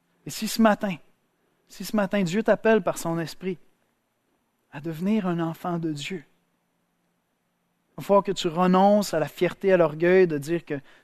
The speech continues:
t'es maître de ta vie, que t'es capable de satisfaire aux exigences divines, que, que Dieu doit être juste amour. Autrement, comment tu pourrais satisfaire à ses exigences s'il était moindrement saint ?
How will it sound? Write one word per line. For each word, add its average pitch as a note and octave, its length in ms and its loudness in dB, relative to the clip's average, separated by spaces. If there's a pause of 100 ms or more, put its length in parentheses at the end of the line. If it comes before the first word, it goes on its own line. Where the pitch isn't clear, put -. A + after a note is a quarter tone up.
t'es D3+ 80 -10
maître E3 280 2
de E3 80 -4
ta D#3 200 0
vie, D#3+ 240 -8 (680)
que C#3+ 120 -14
t'es F3+ 160 -4
capable F#3 420 4
de D#3 60 -6
satisfaire E3+ 760 0
aux D#3 60 -4
exigences D#3 580 -4
divines, D#3 460 -2
que, D#3 160 -2 (260)
que F3+ 100 0
Dieu F3+ 280 4
doit G#3 220 6
être - 120 -2 (180)
juste G#3+ 400 0
amour. A3 720 6 (580)
Autrement, D#3+ 360 0
comment E3 240 0
tu - 140 -8
pourrais D#3+ 180 0
satisfaire E3+ 560 0
à D#3 60 2
ses D3+ 240 -8
exigences D3+ 480 -2
s'il D3 160 -4
était D3 120 -4
moindrement D3+ 640 -2
saint ? F#3 280 -10